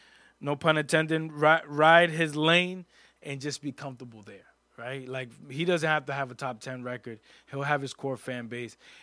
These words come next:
and I just want him to go on tour <laughs> so I can see him one more time. But, yeah, th-, th-, is that all the music that came out that I wanted to talk about? Griselda!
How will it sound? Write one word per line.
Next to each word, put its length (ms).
and 280
I 140
just 140
want 180
him 60
to 80
go 140
on 120
tour 320
<laughs> 160
so 120
I 120
can 140
see 180
him 100
one 140
more 120
time. 280
But, 360
yeah, 180
th-, 220
th-, 340
is 80
that 160
all 120
the 100
music 340
that 180
came 240
out 200
that 120
I 60
wanted 280
to 100
talk 240
about? 340
Griselda! 800